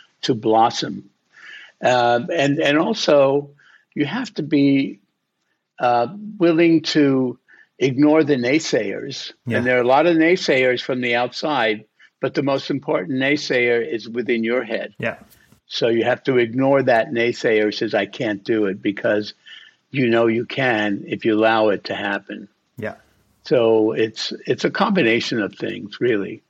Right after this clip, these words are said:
Speaker 2: It, it's, and, uh, yeah, that inner saboteur that's always, you know,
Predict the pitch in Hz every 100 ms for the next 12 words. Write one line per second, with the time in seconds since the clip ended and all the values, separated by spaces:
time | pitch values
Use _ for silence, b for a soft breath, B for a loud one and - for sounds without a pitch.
0 | - 113 127 120 - 127 131 127 117 107
1 | - 131 127 - 120 110 104 123 113 107
2 | 107 - 110 104 - - - 104